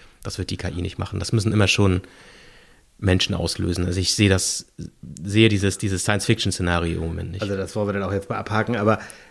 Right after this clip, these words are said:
Speaker 2: trotzdem ist es faszinierend, dass ich habe es einfach mal so ausprobiert, wenn man ein Gespräch mit der künstlichen Intelligenz anfängt, das ist schon interessant und es kann, es ist jetzt nicht, also es ist schon erstaunlich, finde ich, oder? Also was, was, was da geht.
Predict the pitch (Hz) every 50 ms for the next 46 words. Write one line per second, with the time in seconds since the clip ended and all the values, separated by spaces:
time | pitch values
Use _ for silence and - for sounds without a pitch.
0 | _ _ - - - 123 123 - - 139 143 135 - 135 - - - 120 110 -
1 | - 101 95 95 104 123 139 147 120 104 - 120 - 113 110 101 110 104 98 95
2 | 98 95 82 107 - - - 131 131 123 120 113 110 110 113 101 101 101 90 95
3 | 95 - - - - 104 95 98 107 135 175 185 - - - - - - _ _
4 | _ _ _ - 113 117 113 - 127 120 120 117 113 117 120 110 110 - 127 120
5 | - 113 101 110 104 95 107 101 101 110 104 98 - - 98 101 107 - - 143
6 | 160 160 - - - - - - - 127 123 - - 95 - - - 107 110 127
7 | 135 - - 165 165 - 208 214 208 151 113 104 104 - - - 123 147 117 -
8 | - - - 139 - 156 139 - - - 113 123 156 - - - - - _ -
9 | - _ _ _ _ _ _ _ - 117 113 117 107 - - 135 175 185 - -
10 | - - 180 196 233 214 131 92 82 - - - - - - - - - 104 117
11 | 160 190 190 180 - - - - - - - - - _ - - 117 123 120 110
12 | 117 104 107 113 104 - 123 107 - - 113 104 92 107 101 92 80 - -